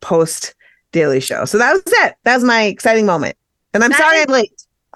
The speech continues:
Speaker 2: Oh, we totally understood you being late. So listeners, we have on with us right now,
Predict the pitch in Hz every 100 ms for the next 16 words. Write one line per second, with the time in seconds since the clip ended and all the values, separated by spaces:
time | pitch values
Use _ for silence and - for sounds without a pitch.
0 | _ - 415 381 330 392 349 381 415 440
1 | 427 381 370 285 262 233 208 208 - 311
2 | 330 392 370 311 330 339 - 330 349 359
3 | 285 254 226 220 269 330 269 285 254 233